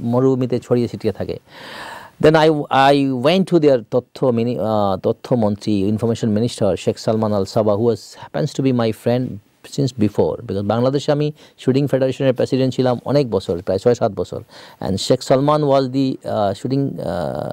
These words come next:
Federation of কুয়েতের president, Asian কনফেডারেশনের president। তো আমার সঙ্গে একটা অনেক বন্ধুত্ব সৃষ্টি হয়। আমি তাকে বললাম যে,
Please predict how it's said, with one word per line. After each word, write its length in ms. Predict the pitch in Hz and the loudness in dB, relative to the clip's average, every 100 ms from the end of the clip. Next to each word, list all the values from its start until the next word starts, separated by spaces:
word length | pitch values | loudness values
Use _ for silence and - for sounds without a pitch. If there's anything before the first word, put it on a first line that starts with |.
| - - - - - | -8 -8 -8 -10 -2
Federation 360 | 131 131 123 131 | 2 2 0 -2
of 40 | |
কুয়েতের 400 | 113 131 131 131 | 0 0 2 0
president, 460 | 123 123 127 127 127 | 0 -2 0 -4 -4
Asian 360 | 117 - 135 131 | -4 -2 -4 0
কনফেডারেশনের 600 | 120 113 120 113 123 117 | -2 0 -2 -2 -4 -2
president। 460 | 110 127 120 131 - - - - - | -4 -4 -4 -4 -8 -20 -18 -16 0
তো 60 | - | 4
আমার 120 | 143 | 6
সঙ্গে 140 | 160 180 | 4 4
একটা 100 | 160 | 4
অনেক 160 | 156 | 4
বন্ধুত্ব 400 | 127 143 151 - | 2 2 0 -2
সৃষ্টি 320 | 127 110 - | -6 -8 -4
হয়। 140 | 101 92 | -2 0
আমি 160 | 117 | 2
তাকে 180 | 143 156 | 4 4
বললাম 380 | 147 143 147 143 | 4 4 2 2
যে, 160 | 135 | 0